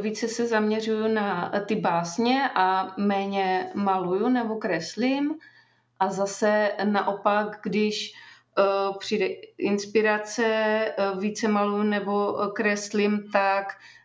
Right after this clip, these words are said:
ehm, ty básně jsou jak kdyby upo-, upozaděné,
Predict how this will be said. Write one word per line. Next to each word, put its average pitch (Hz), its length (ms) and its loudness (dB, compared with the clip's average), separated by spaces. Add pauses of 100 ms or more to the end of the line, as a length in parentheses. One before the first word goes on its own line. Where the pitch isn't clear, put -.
ehm, 202 440 2 (380)
ty 170 360 -2
básně 202 540 2
jsou 196 200 -2
jak 196 160 0
kdyby 202 260 0
upo-, - 320 -4
upozaděné, 190 1040 0